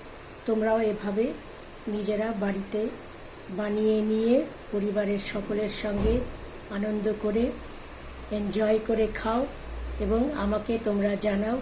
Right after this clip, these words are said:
কার কেমন লাগলো। তাহলে বন্ধুরা, আজকে আমরা এখানেই আমাদের এই ভিডিওটা শেষ করছি। আগামী দিনে আবার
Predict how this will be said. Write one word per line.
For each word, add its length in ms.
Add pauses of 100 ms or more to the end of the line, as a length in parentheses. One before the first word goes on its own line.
কার 180 (120)
কেমন 280 (300)
লাগলো। 360 (1600)
তাহলে 260 (100)
বন্ধুরা, 380 (120)
আজকে 240 (100)
আমরা 200 (220)
এখানেই 420 (580)
আমাদের 300 (140)
এই 80 (1160)
ভিডিওটা 520 (140)
শেষ 160 (120)
করছি। 380 (1300)
আগামী 360
দিনে 200 (120)
আবার 200